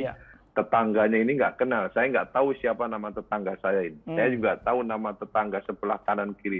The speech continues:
Speaker 2: saya. Saya tidak tahu, hanya beberapa yang tahu. Jadi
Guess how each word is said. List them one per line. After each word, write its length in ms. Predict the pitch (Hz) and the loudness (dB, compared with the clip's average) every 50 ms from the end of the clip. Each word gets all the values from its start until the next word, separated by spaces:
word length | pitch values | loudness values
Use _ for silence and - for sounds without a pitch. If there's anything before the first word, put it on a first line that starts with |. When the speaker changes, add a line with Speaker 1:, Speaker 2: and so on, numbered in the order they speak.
| - | -2
Speaker 2:
saya. 160 | - 104 98 - - | -2 -2 0 2 2
Saya 80 | 113 117 | 2 2
tidak 320 | 110 123 107 - - - | 4 2 2 2 2 2
tahu, 160 | 123 107 90 | 2 4 4
hanya 160 | 92 101 110 98 | 4 2 2 0
beberapa 480 | 95 101 90 - - 98 92 - - | -2 -4 -4 -2 0 0 0 2 0
yang 160 | 113 104 87 - - _ _ _ _ | -2 -2 -2 -6 -10 _ _ _ _
tahu. 160 | - 78 - - _ _ _ _ _ _ - - - _ | -10 -10 -10 -12 _ _ _ _ _ _ -20 -20 -20 _
Jadi 480 | _ - 95 87 110 127 143 165 185 185 | _ -6 -2 0 2 2 2 2 0 -2